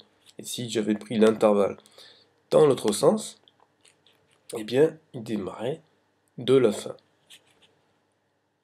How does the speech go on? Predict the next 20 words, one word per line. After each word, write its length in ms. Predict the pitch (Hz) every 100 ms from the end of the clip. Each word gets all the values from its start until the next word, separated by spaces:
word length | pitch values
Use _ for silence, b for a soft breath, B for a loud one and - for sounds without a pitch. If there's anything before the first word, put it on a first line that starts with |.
| -
Voilà. 600 | 117 120 131 113 90 - _ _ _ - - - _ _ _ _ _ _
Autre 280 | 170 175 -
petite 680 | - 160 160 165 156 - - _ _
fonctionnalité 920 | - 131 - 123 117 110 107 - 127 - _ _
qu'on 140 | - 98
peut 160 | -
faire, 420 | 104 143 165 170 -
on 140 | 139 127
peut 280 | 156 190 208 _ - - - - -
exporter 720 | 160 - - - - 143 160 - _ _ _ _ _ B B B - _ _ _ _ _ _ _ _ _ _ _ _ _ -
soit 280 | - 147 139
l'image 640 | 120 123 120 113 101 - _ _ -
de 80 | 104
l'histogramme 680 | 101 - 117 110 143 170
ou 120 | 123 110
de 100 | 104
la 160 | 101
courbe, 300 | - 180 208 - B B B B B
soit 460 | - - 135 165 185
carrément 640 | - 135 117 107 127 -